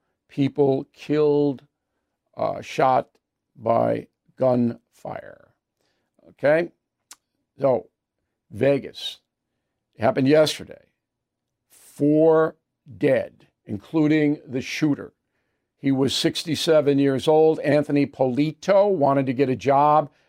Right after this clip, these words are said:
at the University of Nevada, Nevada, Las Vegas. They wouldn't hire him. So he goes in with a handgun and shoots up the place. Four, three people he murders. No reason. Just shoots them up. Press goes wild. You heard about it, right? All right.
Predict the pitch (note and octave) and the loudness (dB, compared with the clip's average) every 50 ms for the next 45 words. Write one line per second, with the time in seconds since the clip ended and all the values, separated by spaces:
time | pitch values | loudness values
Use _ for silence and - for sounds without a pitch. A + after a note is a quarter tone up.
0 | - - A#2 G#2 A#2+ C3 C3+ C3+ C3 A#2+ C3+ B2 - C#3+ C3+ A#2+ C3 C3+ C3+ C#3 | -16 -14 -8 -4 -2 0 0 0 0 0 -2 -4 -2 -4 -4 -2 0 0 0 0
1 | C3 C3+ C3 - _ _ _ - A#2+ A#2 A2+ B2+ C3 C#3+ C3+ C3 B2+ B2 A#2 G#2+ | 0 -2 -4 -6 _ _ _ -10 -10 -6 -4 -2 0 0 0 0 0 -2 -4 -6
2 | - - E3 E3 E3+ E3 D#3+ D3 - D3+ A#2+ A2+ A#2 G#2+ A2+ B2 D3 D3+ D3+ D3+ | -4 0 0 0 0 0 -2 -2 -4 -6 -6 -6 -6 -6 -4 -2 0 2 2 2
3 | D3+ D3 D3 - _ _ _ _ _ _ _ - C#3 B2+ A#2+ C3+ C3 G2+ C#3+ C#3 | 2 0 -2 -6 _ _ _ _ _ _ _ -6 -4 -2 0 0 0 2 2 2
4 | C#3 C3 B2+ A#2 A2+ C3 D3 D3+ D3+ D3 C#3 C#3+ C#3+ C#3 C3 A2+ - - B2+ - | 2 0 0 0 0 2 2 2 2 2 2 2 2 0 -2 -6 -8 -10 -12 -10
5 | - A2+ - - - _ - - - - - - - - _ _ _ _ _ _ | -10 -12 -12 -14 -20 _ -20 -20 -20 -20 -20 -20 -20 -20 _ _ _ _ _ _
6 | _ _ _ _ _ _ _ _ - _ _ _ - G#2+ G#2+ F#2 - _ _ _ | _ _ _ _ _ _ _ _ -20 _ _ _ -6 -6 -6 -6 -8 _ _ _
7 | - D3+ D#3+ D#3+ - D#3+ D3+ - A#2+ A2+ A2 G#2+ G2+ F#2 - - - - _ _ | -2 -2 -2 0 0 -2 -2 -2 -4 -8 -8 -8 -12 -14 -16 -20 -20 -20 _ _
8 | _ _ _ - - G#3 F3 D#3 C#3+ B2 - - _ _ _ _ _ _ _ _ | _ _ _ -2 -2 0 0 0 -2 -2 -6 -16 _ _ _ _ _ _ _ _
9 | _ _ _ _ _ _ _ _ _ _ _ _ _ _ _ _ _ _ - D3 | _ _ _ _ _ _ _ _ _ _ _ _ _ _ _ _ _ _ -16 -16
10 | - - C#3+ C3 - - - - - _ _ _ _ _ _ _ _ _ _ _ | -14 -10 -12 -12 -12 -14 -20 -20 -20 _ _ _ _ _ _ _ _ _ _ _
11 | _ _ _ _ _ _ _ - - C#3+ D3 - - E3+ C#3+ - F#3+ C3+ C3 C3 | _ _ _ _ _ _ _ -2 -2 -2 -2 -2 -4 -6 -6 -4 -2 0 0 0
12 | F#2 - - D3+ D3+ C3 B2 A#2+ A2+ A#2 B2+ D#3+ G3 - _ _ _ _ _ _ | -2 -2 -4 -4 -2 -2 -2 -2 -2 -2 -2 -2 -2 -6 _ _ _ _ _ _
13 | _ _ _ _ _ _ - - D3+ G#3 - - _ _ _ _ _ _ _ _ | _ _ _ _ _ _ -4 0 0 0 0 -4 _ _ _ _ _ _ _ _
14 | _ _ - E3 D#3+ E3 D3+ B2+ - | _ _ 2 4 4 4 4 2 -2